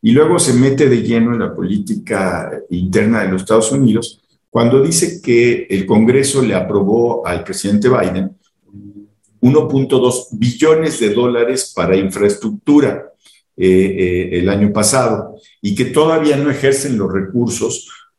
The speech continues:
porque no tienen mexicanos suficientes. Bueno, palabras más, palabras menos, eso fue lo que dijo, que no tienen mexicanos suficientes. Entonces dice, "¿Con qué mano de obra van a,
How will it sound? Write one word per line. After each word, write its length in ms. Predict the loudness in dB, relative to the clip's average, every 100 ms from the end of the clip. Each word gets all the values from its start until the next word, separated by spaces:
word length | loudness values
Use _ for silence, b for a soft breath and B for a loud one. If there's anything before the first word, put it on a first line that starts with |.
| _
porque 440 | 2 2 2 2
no 280 | 4 4 2
tienen 300 | 2 2 2
mexicanos 640 | 2 0 -2 0 0 0 -2
suficientes. 840 | -4 -4 -2 0 0 0 -2 -2
Bueno, 400 | -2 -2 -4 0 0 0
palabras 480 | 0 2 2 2 2
más, 220 | 0 0
palabras 460 | -2 0 2 2 0
menos, 440 | 0 2 0 -4 -6
eso 260 | -4 -6
fue 180 | 0 2
lo 180 | 2 0
que 120 | 0
dijo, 440 | 0 -2 -8 -10 _ B B B
que 120 | -2 0
no 180 | 2
tienen 260 | 0 2 2
mexicanos 560 | 0 -2 -2 0 0 -2
suficientes. 800 | -6 -8 -6 -6 -8 -12 -16 B B B
Entonces 240 | -2 2 2
dice, 500 | 2 -2 -4 -14 -20 _
"¿Con 240 | 2 2 2
qué 120 | 0
mano 340 | 2 2 2
de 100 | 4
obra 320 | 4 2 0
van 200 | -2 -2
a, 80 | -2